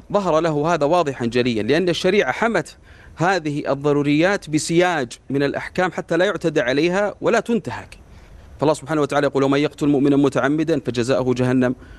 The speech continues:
خالدا فيها". وأيضا يقول النبي عليه الصلاة والسلام: "المسلم على المسلم حرام دمه وماله وعرضه". هي الأصول التي ذكرها الشيخ حفظه الله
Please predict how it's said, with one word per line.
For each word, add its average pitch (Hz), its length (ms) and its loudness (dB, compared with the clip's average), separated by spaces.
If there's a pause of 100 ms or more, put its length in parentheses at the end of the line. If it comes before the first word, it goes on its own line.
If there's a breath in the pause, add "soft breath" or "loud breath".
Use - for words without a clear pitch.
(160 loud breath)
خالدا 123 560 -2
فيها". 107 440 -4 (320 loud breath)
وأيضا 143 280 2
يقول 147 260 -2
النبي 139 200 -2
عليه 135 140 0
الصلاة 135 320 -2
والسلام: 127 500 -2
"المسلم 151 440 2
على 139 160 2
المسلم 151 420 0
حرام 127 300 -2
دمه 165 400 -2
وماله 156 580 -2
وعرضه". 220 580 0 (120)
هي 127 100 -2
الأصول 185 380 2
التي 180 180 0
ذكرها 147 300 -4
الشيخ 143 320 -2 (460 loud breath)
حفظه 131 420 -2
الله 131 320 0